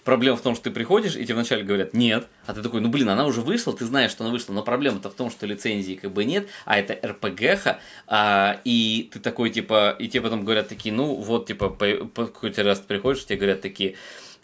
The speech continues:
«Э, ну вот есть, но она на немецком языке», и, типа, ну, с-, только субтитры, типа, есть там, и все, и ты такой, типа, «Ну, ну, блин, там, типа, первая часть была классная, типа, с озвучкой, это все такое, хочу такую, возможно»,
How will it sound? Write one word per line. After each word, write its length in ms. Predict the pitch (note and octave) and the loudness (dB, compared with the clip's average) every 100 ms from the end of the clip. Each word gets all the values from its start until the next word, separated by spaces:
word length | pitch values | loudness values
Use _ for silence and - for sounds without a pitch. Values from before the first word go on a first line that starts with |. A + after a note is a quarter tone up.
| - - | -14 -4
«Э, 340 | - F2+ F#2 E2 | 0 2 4 2
ну 160 | A2+ | 2
вот 220 | A2 A2 - | 2 0 -4
есть, 440 | G2 A2 D#3+ - | -2 2 2 0
но 300 | G#2 G2+ G2+ - | 2 4 4 4
она 320 | G#2+ G#2+ G2+ | 2 2 0
на 160 | G#2+ G#2 | -4 0
немецком 540 | G#2+ A2+ A2 G2 - | 4 6 4 2 -6
языке», 500 | F2+ F2 F#2 A#2+ D#3 | -8 -6 -2 0 0
и, 160 | - G2+ | -2 -6
типа, 340 | G2 G2 F#2+ F#2 | -6 0 0 0
ну, 220 | F#2+ E2+ | -4 -6
с-, 380 | - - - - - | -10 -14 -14 -14 -8
только 440 | F#2+ - F2+ F2+ - | -6 -4 -4 -4 -8
субтитры, 440 | G2 - G2 E2 | -10 -10 -10 -10
типа, 180 | - - | -12 -6
есть 240 | F#2 C3 | -4 -4
там, 140 | - F#2+ | -6 -8
и 40 | |
все, 200 | G2 G2+ | -4 -2
и 40 | F#2+ | -2
ты 120 | G2 | -4
такой, 260 | G2+ G2 | -8 -6
типа, 240 | F#2+ G2 G2+ | -6 -8 -8
«Ну, 200 | G#2 G#2+ | -8 -10
ну, 140 | A#2 A#2+ | -10 -8
блин, 400 | A#2 A#2 C3 C3 | -8 -6 -6 -4
там, 160 | G2+ | -6
типа, 160 | F#2+ G#2 | -8 -10
первая 340 | G2+ A#2 A2 | -4 -2 0
часть 220 | G#2+ A2+ G#2+ | -2 -6 -4
была 140 | A2 | -4
классная, 440 | - A#2 B2+ A#2+ | -2 -2 -2 -4
типа, 160 | G#2 - | -10 -10
с 60 | - | -10
озвучкой, 460 | G2+ A#2 B2+ A2 | -6 -6 -6 -8
это 100 | G#2 | -8
все 140 | G2+ G#2+ | -8 -10
такое, 240 | G2+ A#2+ | -6 -4
хочу 260 | A#2 G#2 G2+ | -4 -8 -10
такую, 300 | G2+ B2+ C#3 | -6 -2 -2
возможно», 440 | B2 A2+ G#2 G#2 | -2 -2 -4 -8